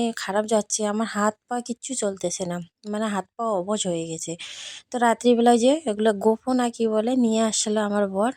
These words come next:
তো রাতে আমরা খাইনি। আর আমারও শরীরের পরিস্থিতির জন্য রাতে খাওয়া হয়নি, তো সকালে চা দিয়ে খাচ্ছি, বেশ ভালোই লাগতেছে। তো চলো, খাওয়া দাওয়ার পর্ব শেষ হয়ে গেল। এখানে দেখো মেয়ে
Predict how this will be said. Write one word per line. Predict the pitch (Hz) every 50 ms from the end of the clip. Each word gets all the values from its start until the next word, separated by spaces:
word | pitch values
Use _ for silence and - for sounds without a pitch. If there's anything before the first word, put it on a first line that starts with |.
| - _ _ - -
তো | - 226
রাতে | 214 202 190 190 - 226
আমরা | 220 220 214 220 226
খাইনি। | - - 208 196 196 196 202 214
আর | 226 208
আমারও | 196 185 185 185 202 220
শরীরের | - - 208 190 202 202 208 214
পরিস্থিতির | 214 - 196 196 196 - - - 202 - 214 202
জন্য | 190 202 202 202 208 240 277 - - - - - - -
রাতে | 185 190 190 185 - 214
খাওয়া | - - 196 190 196 185
হয়নি, | 190 202 196 208 254 285
তো | - 247
সকালে | - - 202 - 196 196 214 214
চা | - 208 185 180
দিয়ে | 185 196 208 214
খাচ্ছি, | - 208 190 185 - -
বেশ | 233 220 214 208 202
ভালোই | 185 180 175 175 185 196
লাগতেছে। | 208 190 185 - - 180 175 - 240 262 _ - - - - - - - -
তো | - 262 262
চলো, | 254 - 269 262 247 269 285
খাওয়া | - - 240 220 226 220
দাওয়ার | 233 240 247 262 262
পর্ব | 254 247 226 220 220 240 262 -
শেষ | - - 226 220 214 208
হয়ে | 220 226 233 226
গেল। | 226 226 233
এখানে | 247 226 - 214 220 220
দেখো | 214 214 202 - 240 226
মেয়ে | 220 208 208 233 277